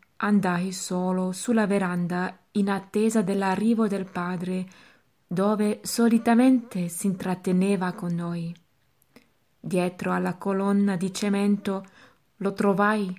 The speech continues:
mentre beveva una bottiglietta d'aranciata. Continuando a berla, tutto d'un fiato girò gli occhi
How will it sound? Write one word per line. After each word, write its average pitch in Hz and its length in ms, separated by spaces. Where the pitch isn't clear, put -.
mentre 220 520
beveva 190 500
una 180 220
bottiglietta 196 840
d'aranciata. 180 880
Continuando 175 840
a 190 160
berla, 175 640
tutto 285 300
d'un 180 200
fiato 180 720
girò 214 420
gli 214 160
occhi 190 640